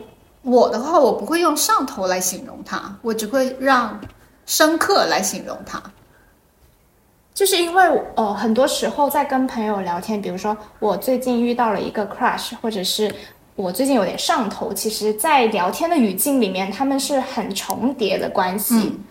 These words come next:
Speaker 2: 就是我们会说，“你真的过于上头了，你冷静一点。”这样子去让对方感受一下这段感情，它到底是真实的，还是说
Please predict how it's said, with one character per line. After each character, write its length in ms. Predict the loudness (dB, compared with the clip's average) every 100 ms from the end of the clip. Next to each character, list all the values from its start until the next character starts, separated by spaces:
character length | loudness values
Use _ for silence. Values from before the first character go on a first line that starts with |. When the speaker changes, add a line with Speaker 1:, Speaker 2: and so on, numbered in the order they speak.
| -20 -12
Speaker 2:
就 100 | -6
是 240 | -2 2 4
我 140 | 4
们 160 | 2 2
会 220 | 4 4
说 340 | 2 0 2
，“你 340 | 2 0 -4 -10 -6
真 160 | -2
的 80 | 0
过 200 | 2 2
于 140 | 2 0
上 260 | -2 -4
头 280 | -4 -8 -6
了， 160 | -4 0
你 100 | 4
冷 360 | 6 6 2
静 200 | 0 2
一 160 | 4 2
点。” 320 | 0 -2 -2 -4 -2
这 80 |
样 240 | 0 0 -2
子 240 | -4 -6
去 500 | -4 0 2 2 -2 -20 -20 _ _ 0
让 280 | 4 4 4
对 220 | 2 2
方 400 | 2 -2 -2 -4
感 260 | -4 -6 -4
受 260 | -2 0 0
一 20 |
下 200 | 0 -2
这 240 | 0 -2 0
段 320 | 2 2 0
感 240 | -2 -4 -4
情， 260 | -4 -4
它 140 | -6 0
到 200 | 4 4
底 100 | 2
是 160 | -4 -4
真 340 | 2 2 2
实 300 | -2 -4 -4
的， 120 | -4
还 160 | -4 -4
是 160 | -2
说 280 | -2 0 0